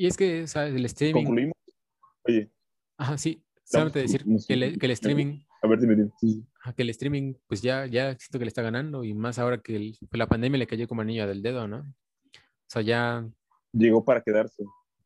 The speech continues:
Speaker 1: Sí, o sea, ya le está ganando el terreno al cine. Ya venía ganando de todos modos desde antes, pero ahorita,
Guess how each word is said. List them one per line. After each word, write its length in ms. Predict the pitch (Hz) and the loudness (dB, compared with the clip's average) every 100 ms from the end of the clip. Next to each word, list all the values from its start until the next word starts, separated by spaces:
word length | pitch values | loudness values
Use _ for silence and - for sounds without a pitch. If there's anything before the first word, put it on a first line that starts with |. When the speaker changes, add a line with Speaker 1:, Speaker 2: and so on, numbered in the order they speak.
| _ | _
Speaker 1:
Sí, 300 | - - 139 | -12 -4 -4
o 40 | |
sea, 100 | 120 | -2
ya 160 | 110 113 | -4 -4
le 80 | 120 | -4
está 160 | - | -6
ganando 400 | 117 117 117 113 - | -6 -6 -4 -6 -8
el 120 | 131 101 | -8 -4
terreno 440 | 107 107 117 113 | 0 0 0 -2
al 120 | 98 | -4
cine. 300 | - 156 135 104 | -6 -8 -6 -2
Ya 100 | 113 | 2
venía 220 | 127 127 | 2 2
ganando 240 | 127 135 | 0 0
de 60 | 131 | -2
todos 240 | - 123 | 0 -2
modos 320 | 127 143 147 - | -4 -8 -10 -14
desde 200 | 107 117 | -8 -6
antes, 420 | 135 151 160 - _ _ _ _ _ _ | -6 -10 -12 -18 _ _ _ _ _ _
pero 100 | 120 | 0
ahorita, 400 | 117 123 127 110 | 2 2 0 0